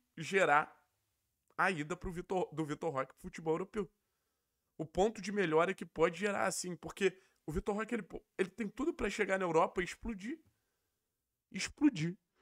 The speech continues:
<coughs> Então, assim, me impressiona, bicho. Me impressiona.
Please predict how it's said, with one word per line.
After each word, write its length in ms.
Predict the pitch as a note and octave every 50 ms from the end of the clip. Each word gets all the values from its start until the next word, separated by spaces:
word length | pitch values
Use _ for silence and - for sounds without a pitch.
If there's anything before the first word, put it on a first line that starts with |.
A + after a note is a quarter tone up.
| _ _ _ _ _ _ _ _ _ _ -
<coughs> 160 | - - - _ _ - - - E3
Então, 240 | F3+ D#3+ - F3
assim, 180 | D#3+ D3+ - -
me 120 | C3+ C3+
impressiona, 440 | C3 - - F3 - - - B2 A2
bicho. 200 | - - - - _ _ _ _ _ _ -
Me 120 | C3 B2
impressiona. 440 | A#2+ - - - - - - A2+